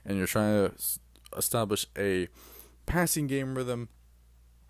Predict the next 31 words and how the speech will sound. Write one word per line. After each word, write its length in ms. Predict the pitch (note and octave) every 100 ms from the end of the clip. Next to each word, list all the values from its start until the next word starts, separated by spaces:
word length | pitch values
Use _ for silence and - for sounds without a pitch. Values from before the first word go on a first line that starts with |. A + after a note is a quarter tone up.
| - - - - - - - - - - - - - - - - - - - - -
but 120 | C3+
if 140 | A2+
Kansas 340 | - D3+ F3 D3
City's 360 | C#3 D3 B2
that 240 | G2 B2+ -
dialed 360 | A2+ A2 G2+
in, 280 | F2+ A2+ D#3 - - - - - - - - - -
just 240 | - -
take 240 | C3 B2+ B2+
it 60 |
and 180 | G2 E2
go, 200 | E2 G#2+
man. 280 | E2 E2 F#2 - - - - - - - - - - -
I 100 | G2
understand 420 | G2+ G2+ - A2
you 60 | G#2+
don't 160 | G#2+ G#2+
wanna 140 | G#2
risk 260 | G2+ G2+ -
the 140 | F2
injury 320 | G#2+ G#2+ G#2+
of 100 | G2
your 80 | D#2+
quarterback, 540 | - A#2 C#3+ D#3+ E3 -
but 200 | D#3 -
you, 80 | - - -
you 140 | A2
also 220 | D#3 F3+ A3
wanna 140 | F#3
win, 300 | A2+ D3+ F2+
too. 260 | - F#2+